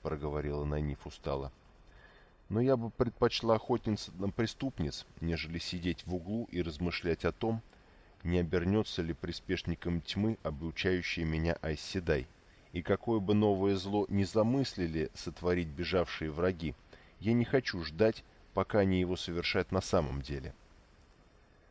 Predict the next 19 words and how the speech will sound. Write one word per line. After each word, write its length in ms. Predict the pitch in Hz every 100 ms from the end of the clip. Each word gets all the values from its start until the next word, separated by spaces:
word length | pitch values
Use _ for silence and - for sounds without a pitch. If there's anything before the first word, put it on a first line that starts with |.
| - _ - - -
Решение, 540 | 71 - - 123 123 120
найденное 560 | 117 113 104 107 107
Эгвейн, 460 | 101 98 107 101 95
вновь 340 | 90 98 123 80
заставило 600 | 80 80 - 82 73 73
её 300 | 73 71 76
желудок 540 | 71 76 87 80 73
дрогнуть. 480 | 71 71 67 65 - - - - - - - - - _ - - _
«В 60 | -
таком 340 | 107 - 160
случае 420 | - 120 98 92
я 120 | 90 117
тоже 300 | 151 101 85
буду 280 | 82 80
участвовать 540 | 85 - 87 - 82 -
в 60 |
охоте», 420 | 90 - 85 - 71 - - - - - - -
вымолвила 720 | 71 78 73 71 69 71 76
она. 240 | 78 71